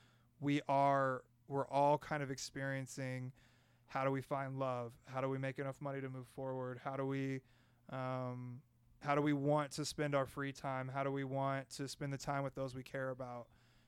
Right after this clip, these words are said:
And it was really cool seeing that and, and kind of feeling more connected to the world.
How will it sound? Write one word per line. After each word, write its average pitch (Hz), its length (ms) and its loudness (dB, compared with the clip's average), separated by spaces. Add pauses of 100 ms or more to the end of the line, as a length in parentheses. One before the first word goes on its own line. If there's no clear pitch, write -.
(120)
And 147 580 4 (1200)
it 170 60 10
was 165 220 12
really 165 320 12
cool 156 600 4
seeing 156 460 -2
that 127 320 -4 (160)
and, 135 320 -6
and 131 460 -6 (340)
kind 160 200 4
of 156 100 2
feeling 185 500 6
more 156 200 8
connected 135 540 -4
to 143 100 -10
the 135 100 -6
world. 139 500 -2